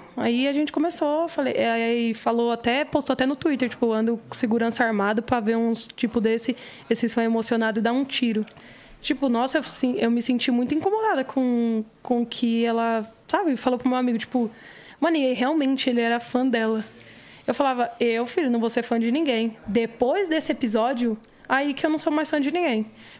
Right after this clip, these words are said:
Porque ele, ele falou e, tipo,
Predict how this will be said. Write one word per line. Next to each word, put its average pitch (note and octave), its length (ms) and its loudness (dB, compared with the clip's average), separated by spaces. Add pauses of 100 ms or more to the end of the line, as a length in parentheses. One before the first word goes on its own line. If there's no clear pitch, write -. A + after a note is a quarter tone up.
Porque A#3+ 240 0
ele, A3+ 260 0 (440)
ele A#3 640 2
falou B3+ 600 0 (880)
e, A#3+ 140 0
tipo, - 220 -2